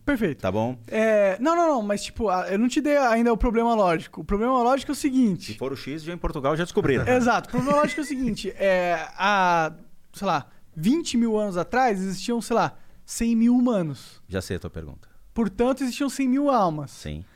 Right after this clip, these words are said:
Speaker 1: Agora existem oito bilhões de humanos. Portanto, agora nessa Terra existem oito mil, oito bilhões de almas.
Speaker 2: E aí entra no movimento que eu te falei cíclico de pedra, planta, animal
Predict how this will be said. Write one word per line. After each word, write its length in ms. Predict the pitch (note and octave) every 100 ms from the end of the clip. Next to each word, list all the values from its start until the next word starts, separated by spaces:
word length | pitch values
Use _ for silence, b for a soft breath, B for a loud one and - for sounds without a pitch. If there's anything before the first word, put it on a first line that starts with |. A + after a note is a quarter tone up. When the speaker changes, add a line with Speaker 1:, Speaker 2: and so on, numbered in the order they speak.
| b b -
Speaker 1:
Agora 320 | F3 E3+ F#3+
existem 460 | A3+ A3 G#3+ C4+ -
oito 340 | G#3 G#3+ F#3+ B3+
bilhões 500 | G3 B3 B3 C4+ C#4+
de 60 | A#3+
humanos. 300 | G#3+ F#3+ -
Portanto, 600 | F#3 - F3+ G3 A3+ D4
agora 400 | F#3+ D#3 E3+ F3+
nessa 360 | E3+ F#3+ G3
Terra 360 | - G3 A3+ C#4
existem 420 | F#3+ F#3 A#3+ C4+ -
oito 260 | F#3+ E3+ F#3+
mil, 320 | G3 B3+ -
oito 240 | G3+ F#3+ F3+
bilhões 380 | F3 A#3+ A3+ A3
de 80 | C#4
almas. 400 | C#4+ G#3 D3+ G#2+
Speaker 2:
E 100 | G#2+
aí 140 | G#2+
entra 240 | G#2+ G#2+ G#2+
no 80 |
movimento 440 | A2+ A2 G#2 G#2 -
que 60 |
eu 40 | G#2+
te 80 | -
falei 320 | G#2+ G2+ G#2+
cíclico 680 | - F#2 A#2 A2 - D3+ F#3 - -
de 120 | E2+
pedra, 480 | - D#2+ D2 A2+ D3 - _
planta, 460 | G2+ F#2+ G#2+ B2 -
animal 480 | - G2+ F#2 D#2+ F2+